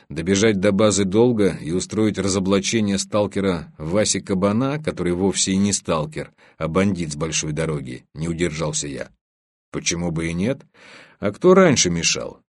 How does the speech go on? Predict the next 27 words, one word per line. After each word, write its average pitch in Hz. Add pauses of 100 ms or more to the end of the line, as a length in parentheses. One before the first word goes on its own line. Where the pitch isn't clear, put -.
(120)
Разоблачил 107
бы 110
раньше, 98
мы 90
б 90
сейчас 98
здесь 95
не 101
оказались». 101 (640)
Мунлайт 165
посмотрел 131
на 123
меня 117
с 110
подозрением. 90 (500)
«Ты 196
чего, 143
угрюмый, 101
опять 196
дурку 101
валяешь? 71 (560)
Или 180
не 190
втыкаешь 147
на 110
самом 76
деле? -